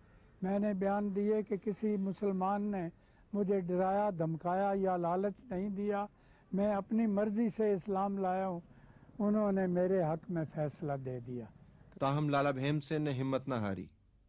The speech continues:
Speaker 2: اور اپنے بیٹے کی بازیابی کے لیے جہلم کی عدالت میں اپیل درج کی۔ یہاں مسلمان جج کرم الہی نے غازی احمد کو نابالغ قرار دیتے ہوئے اپنے باپ کے ساتھ رہنے کا حکم دیا۔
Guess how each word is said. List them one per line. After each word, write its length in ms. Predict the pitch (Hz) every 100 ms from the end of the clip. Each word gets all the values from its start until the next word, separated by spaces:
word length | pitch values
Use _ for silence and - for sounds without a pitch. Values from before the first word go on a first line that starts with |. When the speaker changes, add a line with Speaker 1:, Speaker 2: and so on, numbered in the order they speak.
| _ _
Speaker 2:
اور 140 | - 110
اپنے 180 | 127
بیٹے 300 | 117 123 127
کی 100 | 131
بازیابی 560 | 123 113 107 110 110 120
کے 160 | - 110
لیے 280 | 110 107 - -
جہلم 320 | 117 123 127
کی 180 | 117 113
عدالت 380 | 104 110 113 110
میں 120 | 110
اپیل 420 | 117 104 110 101
درج 240 | 98 92 -
کی۔ 180 | 95 90 _ _ _ _ _ _ _ _ _
یہاں 260 | - 110 113
مسلمان 540 | 110 110 113 110 110
جج 300 | 107 110 104 -
کرم 240 | - 113 110
الہی 360 | 107 107 117
نے 140 | 113 107
غازی 320 | 107 107 110
احمد 320 | 107 107 110 110
کو 160 | 110
نابالغ 440 | 107 107 104 107 107
قرار 260 | - 107 104
دیتے 300 | 95 98 127
ہوئے 300 | 104 98 98 - _ _ _ _ _ _ -
اپنے 280 | 123 135
باپ 300 | 120 120 117
کے 80 | -
ساتھ 280 | - 110 104
رہنے 280 | 104 101 101
کا 180 | 104 101
حکم 260 | 98 95
دیا۔ 200 | 92 92